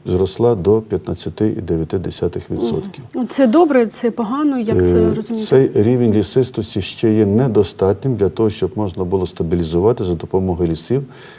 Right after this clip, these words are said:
Speaker 1: ті небажані природні процеси, які сьогодні відбуваються, в тому числі пов'язані із опустелюванням. Питання надзвичайно актуальне. І по нашим підрахункам,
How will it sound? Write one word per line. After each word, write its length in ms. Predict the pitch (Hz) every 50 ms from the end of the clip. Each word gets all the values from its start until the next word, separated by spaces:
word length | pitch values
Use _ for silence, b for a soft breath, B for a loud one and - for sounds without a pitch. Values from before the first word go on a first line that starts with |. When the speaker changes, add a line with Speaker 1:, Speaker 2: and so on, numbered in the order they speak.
| B B B
Speaker 1:
ті 200 | - 117 113 - -
небажані 540 | 90 95 92 90 101 101 85 87 90 87 82
природні 400 | - - 87 90 92 80 90 80
процеси, 460 | 76 85 82 - - 123 - - 92
які 200 | 82 - - 95
сьогодні 360 | - - 87 90 92 85 85
відбуваються, 560 | 82 82 87 85 80 78 78 78 - - -
в 40 | -
тому 220 | - - 131 123 110
числі 280 | - - - - 104
пов'язані 540 | 92 - 92 90 107 113 98 90 95 92 - - 107
із 120 | 87 -
опустелюванням. 800 | - 101 95 104 95 - - - 85 80 82 - - - 78 - B B B B B B B B
Питання 340 | - 95 - - 113 110 104
надзвичайно 560 | 101 95 90 101 95 - - 85 82 78 78
актуальне. 580 | 76 - - - - - - - - 95 90 - B B B B B B B
І 60 | 120
по 160 | - - 110 107
нашим 340 | 113 113 107 - - 98
підрахункам, 840 | 85 107 92 98 104 98 - - 160 170 147 - - 90 82 80